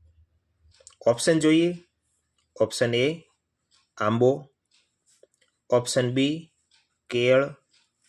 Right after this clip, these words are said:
ઓપ્શન સી લીમડો, ઓપ્શન ડી વડ. તો એવી કઈ વનસ્પતિ છે જેનું થડ લીસું હોય છે?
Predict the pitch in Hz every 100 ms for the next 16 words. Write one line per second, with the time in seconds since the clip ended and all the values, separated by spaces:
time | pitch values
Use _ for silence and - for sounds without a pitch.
0 | _ _ _ _ _ _ - 117 - 127
1 | 123 - 143 156 175 - _ _ _ _
2 | _ _ - 107 110 120 127 147 170 _
3 | _ _ _ _ _ _ _ - 117 -
4 | 131 127 131 139 170 - _ _ _ _
5 | _ _ 110 110 90 - _ _ _ _
6 | _ _ _ _ _ _ 160 180 190 202
7 | 233 233 180 160 - 127 127 101 107 113
8 | _ _ _ _ _ _ 110 127 147 135
9 | - 151 185 214 _ _ 127 151 202 -
10 | 135 107 101 - - _